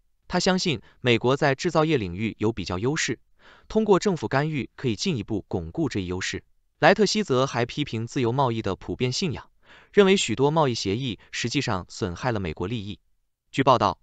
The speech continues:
特朗普若重返白宫，可能会让莱特希泽担任财长或其他重要经济职位。莱特希泽以在准备特朗普上任后的贸易政策，其中关税政策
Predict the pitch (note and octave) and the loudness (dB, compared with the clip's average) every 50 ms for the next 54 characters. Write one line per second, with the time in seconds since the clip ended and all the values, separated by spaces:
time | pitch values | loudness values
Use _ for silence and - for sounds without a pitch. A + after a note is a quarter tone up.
0 | _ _ _ - - _ _ _ - - A#3+ G3 D3 C#3 E3+ F3+ - - F#2 G2 | _ _ _ -20 -20 _ _ _ 0 4 6 6 6 6 4 0 -4 -6 -2 0
1 | C3 B2+ G#2+ G2+ - - A2+ A#2 D3 - A#2 F#2 D#2+ E2 E2 F2+ - - C3+ C#3+ | 0 0 0 0 -4 -6 -6 -6 -4 -4 -6 -6 -4 -4 -6 -4 -2 -2 -4 -4
2 | - _ _ _ _ _ - - - _ _ - D#3 D3+ E3 E3+ G3 F#3 F3 D#3+ | -6 _ _ _ _ _ -20 -20 -20 _ _ 0 0 0 2 2 4 4 4 4
3 | D3 B2+ A#2+ B2+ - E3+ D3 - - E3+ - - G#2+ A#2 - C#3 C#3+ C#3+ B2+ A2 | 4 2 0 0 0 -2 -4 -4 -4 -6 -2 -2 -2 0 0 0 -2 -2 -4 -6
4 | - - F#2+ A2 - - E2 - - - - _ - - C#3 - - - B2+ - | -6 -6 -4 -2 -2 -2 -4 -6 -10 -18 -20 _ 0 0 0 2 0 -2 -4 -4
5 | - D#3+ E3 - - F#3 B2+ A2 F#2 F#2 - - B2 A#2+ - F#2 - E2 D#2+ F2+ | -4 -6 -4 -2 -2 -2 -2 -2 -4 -4 -4 -6 -6 -6 -6 -8 -8 -8 -8 -8
6 | F2 - _ _ _ _ _ _ _ - C#3+ F3 G3 - G3+ E3 - G3+ G3+ - | -10 -12 _ _ _ _ _ _ _ 6 6 6 6 4 2 2 2 0 0 2
7 | D#3 D#3 D3+ A#2 F2 D#2+ - - - - _ _ - D#3+ D3 C3 - A2 F#2 F#2 | 2 2 2 0 -6 -10 -10 -16 -20 -20 _ _ 4 4 4 4 2 -2 0 2
8 | A#2 A2+ A2 - - C3 B2 C3 C#3 - - F2 F2+ - C#3+ B2 A#2+ B2 A#2 - | 2 2 2 2 0 0 0 0 -2 -4 -6 -6 -4 -2 -2 -2 -2 -4 -4 -2
9 | C#3+ B2 G#2+ G2+ F#2 F2+ A#2+ C#3 C3 A#2+ - - D#3+ G2 - - E2+ - _ _ | -4 -2 -2 -2 -2 -2 -2 -2 -2 -2 -2 -2 -4 -4 -6 -10 -14 -14 _ _
10 | _ - - - _ _ - - D#3+ D#3+ - F#3 F#3 F#3 - G#3 G3+ G#3 G3+ - | _ -20 -20 -20 _ _ -2 0 2 2 4 2 2 2 2 2 2 2 2 0
11 | F3+ D3 - G3 D#3 A#2+ - - G#2+ F2+ | 0 0 0 -2 -2 -4 -4 -4 -6 -6